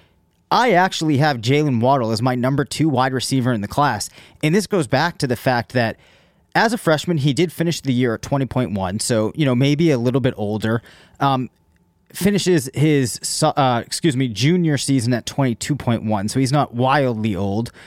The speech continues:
right? Eight hundred eighty-four yards as a freshman, seven touchdowns. Thirteen games as a sophomore,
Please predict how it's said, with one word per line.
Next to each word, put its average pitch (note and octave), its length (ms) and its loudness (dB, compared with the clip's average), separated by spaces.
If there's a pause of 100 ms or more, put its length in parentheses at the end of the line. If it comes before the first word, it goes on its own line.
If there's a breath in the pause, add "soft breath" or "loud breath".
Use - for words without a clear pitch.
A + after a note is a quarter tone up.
(140 loud breath)
right? C#3+ 280 2
Eight E3+ 160 0
hundred F#3 340 2
eighty-four E3 400 2
yards C3+ 240 2
as B2 100 -2
a A2+ 60 -2
freshman, A#2+ 380 -2
seven C3+ 340 -2
touchdowns. A#2+ 560 0 (420 loud breath)
Thirteen F#3+ 520 2
games D3 360 0
as C3+ 140 0
a A#2+ 80 -6
sophomore, A#2+ 600 0